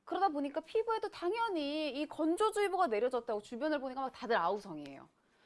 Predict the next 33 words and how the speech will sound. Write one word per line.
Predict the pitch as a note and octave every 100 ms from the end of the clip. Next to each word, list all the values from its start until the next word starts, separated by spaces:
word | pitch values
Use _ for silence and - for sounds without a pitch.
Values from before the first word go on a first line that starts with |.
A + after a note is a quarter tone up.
| _
분명히 | C#4 C4 C4 A#3 G3 G3+ F3+ C#3+
밤에 | - A3+
자기 | A3 - F3 G#3
전에 | E3+ D3+ F3 D#3+
막 | C#3+ -
수분 | - F4 F4+ E4
빵빵 | E4+ E4 E4 D4+
채워놓고 | D#4+ F4 D#4 - - D#3 E3+ G3
막 | F#3 G3+ - D4
오일로 | B3 D4+ D#4+
막 | C4+
이렇게 | C4 -
하고 | A#4+ A#4+ C#4 B3 C#4 C#4+ B3+ F3 - _ _
그러고 | - E4 E4+ E4
잤는데 | - A3+ C4 C#4+ D4 F4 G#4+ A4+ -
아침에 | F#3+ - C#4+ C4
일어나면은 | G3+ G3+ F#3+ G3 B3+ E4 - -
다 | -
어디 | F3+ F#3 G3+
갔는지 | F3 F#3 - - F#3 F3 - - A3+
여기가 | B3+ C4+ C4 -
싹 | - - G4+
말라 | G#3+ F3+ D4+
있는 | G4+ F#4 C4+
거예요. | F3+ D#3 D3+ E3 -
수분 | G#4 A4+
다 | -
어디로 | F#3 G#3+ F#3
갔냐고 | D#3 C3 - -
막 | F3 D#3+
난리 | D#3+ A3 C#4 D4+
난리가 | F3 D#3 F#3
났거든요. | D#3 - F3 E3 - - -